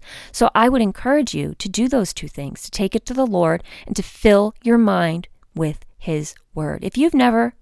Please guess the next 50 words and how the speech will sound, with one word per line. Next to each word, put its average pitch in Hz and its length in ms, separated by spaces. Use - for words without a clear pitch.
opened 208 240
a 208 40
Bible 214 280
before, 208 440
you 220 180
send 254 260
me 247 120
an 233 80
email, 233 440
s-, - 180
leave 202 220
me 233 100
a 214 60
voicemail 220 560
at 208 100
Anchor 208 260
F 202 160
M. 214 240
I, 220 420
anchor 196 300
dot 175 280
F 156 200
M 143 180
slash 165 300
simply 180 240
living 170 160
for 185 100
him. 190 160
I 190 100
will 349 140
send 202 280
you 208 100
a 196 60
Bible 185 300
for 170 220
free, 214 440
no 175 140
questions 208 480
asked. 147 360
If 196 260
you 202 140
have 202 240
questions, 254 480
though, 294 300
I'd 151 160
be 156 100
happy 160 340
to - 160
answer 160 320
them. 151 260